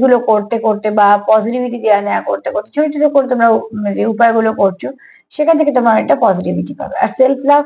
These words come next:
সেলফ কেয়ার করো, ইনার ওয়ার্ক করো, সেটা ভীষণভাবে দরকার। দেখবে তোমাদের সম্পর্ক অনেকটা ভালো কিছু প্রলেপ পড়ে গেছে। এছাড়া তোমরা কেউ আছো যে মেসেজ রিসিভ করবে, তোমাদের মধ্যে কথাবার্তা শুরু হবে এবং আগের থেকে সেটা অনেক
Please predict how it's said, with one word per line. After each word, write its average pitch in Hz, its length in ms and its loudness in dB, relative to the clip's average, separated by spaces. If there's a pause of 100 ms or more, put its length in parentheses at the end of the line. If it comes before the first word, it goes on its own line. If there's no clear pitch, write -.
সেলফ 226 260 -2
কেয়ার 240 260 2
করো, 226 240 2 (480)
ইনার 262 320 -2 (180)
ওয়ার্ক 226 360 2
করো, 214 240 4
সেটা 220 240 -4
ভীষণভাবে 226 460 0
দরকার। 202 400 0 (420)
দেখবে 269 200 -4
তোমাদের 254 260 -4
সম্পর্ক 220 440 0
অনেকটা 226 340 2
ভালো 208 280 0
কিছু 180 300 -4
প্রলেপ 185 340 2
পড়ে 185 200 2
গেছে। - 260 -8 (220)
এছাড়া 233 300 2
তোমরা 226 280 2 (300)
কেউ 220 200 -4
আছো 202 320 0
যে 226 140 -6
মেসেজ 196 320 0
রিসিভ 196 320 -6
করবে, 226 280 0
তোমাদের 196 260 0
মধ্যে 196 260 0
কথাবার্তা 208 440 0
শুরু 233 280 -4
হবে 240 180 2
এবং 247 160 0
আগের 202 260 2
থেকে 208 160 -10
সেটা 226 180 -4
অনেক 220 180 -2